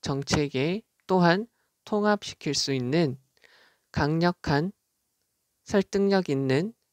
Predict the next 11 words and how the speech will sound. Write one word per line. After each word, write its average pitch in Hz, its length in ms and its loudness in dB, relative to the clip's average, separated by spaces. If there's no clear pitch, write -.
이유를 139 460 2
가지고 156 400 -4
있죠. 127 300 -6
컴펠링이라는 185 880 -2
것은 165 420 -6
그 156 100 -12
다음에 139 560 2
이렇게 127 300 -4
되는 123 220 -2
거죠. - 220 -14
그러면, 143 520 2